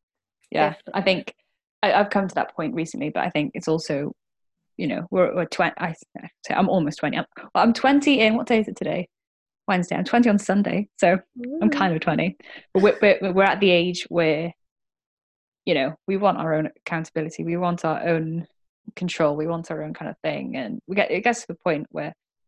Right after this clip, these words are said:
Speaker 1: it's not necessarily, like, I don't have a bad relationship with my dad and my stepmom and my sister now at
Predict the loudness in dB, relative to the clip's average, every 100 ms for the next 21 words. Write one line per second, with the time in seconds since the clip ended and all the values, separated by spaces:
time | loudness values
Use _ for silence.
0 | -2 -2 0 -4 -4 -4 -4 -6 -8 -8
1 | -8 -10 -8 -6 -6 -6 -10 -10 -12 _
2 | _ -10 -8 -10 -10 -10 -10 -10 -10 -10
3 | -8 -10 -12 -16 -12 -10 -10 -10 -14 -18